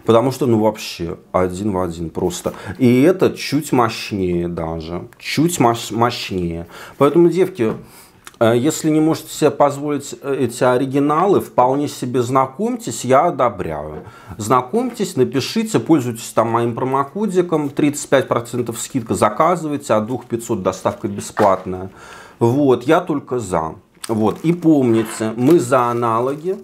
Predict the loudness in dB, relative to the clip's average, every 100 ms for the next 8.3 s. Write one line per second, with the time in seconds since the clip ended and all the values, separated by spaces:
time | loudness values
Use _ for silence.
0 | -4 -2 0 -2 -2 -4 -8 -8 -18 -20
1 | -20 -18 -18 -18 -18 -14 2 2 2 -4
2 | -4 2 2 2 -4 0 0 0 -4 0
3 | 0 0 0 2 2 2 -4 -8 -4 -6
4 | -4 -2 0 2 0 -2 -4 -4 -2 0
5 | 0 2 -2 -2 -4 0 2 2 -2 0
6 | 0 4 2 2 0 0 0 -4 -10 -10
7 | -6 -4 -4 -6 -6 0 0 2 -2 -2
8 | -8 -10